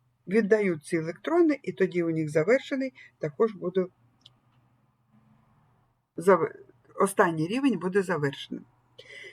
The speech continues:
І так, сьогодні на уроці ми з вами розберемо, як утворюється,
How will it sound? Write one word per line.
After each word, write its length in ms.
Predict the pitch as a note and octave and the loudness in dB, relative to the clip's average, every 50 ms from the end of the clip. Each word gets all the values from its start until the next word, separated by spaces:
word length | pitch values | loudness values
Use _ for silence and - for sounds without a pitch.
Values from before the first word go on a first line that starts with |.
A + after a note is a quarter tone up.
| - - - | -10 -4 -2
І 100 | D#4 C#4+ | -2 0
так, 240 | - A#3 E3 D#3+ - | 0 0 -2 -2 -6
сьогодні 440 | - - A3+ A3+ C#4 F4 F4+ D#4+ C#4+ | -2 0 2 2 4 2 2 2 0
на 120 | A#3+ A3 | 0 0
уроці 480 | G3+ F3+ E3+ D#3 D3+ D3+ D3 - - F3+ | 0 0 -2 -2 -4 -8 -10 -10 -6 -2
ми 120 | A3 C#4+ | 0 0
з 80 | D4+ C#4+ | 0 2
вами 240 | C#4+ C4+ B3 B3 A3+ | 0 0 0 0 0
розберемо, 680 | A3 G3+ F#3 F3 F3 F#3 F#3 F3+ E3 D#3 D3+ E3 - - - - - - - | -2 -2 -2 -2 -2 -2 0 0 -2 -4 -6 -8 -12 -16 -20 -20 -20 -10 0
як 300 | - G#3 G3 F3+ - _ - | 4 4 4 4 2 _ -8
утворюється, 840 | G3 D#3+ - E3+ D#3+ E3 E3 E3 F#3+ A3 C4 C4 - - - D4 D4+ | -10 -8 -8 -6 -4 -2 0 0 0 0 -2 -4 -8 -8 -6 -6 -6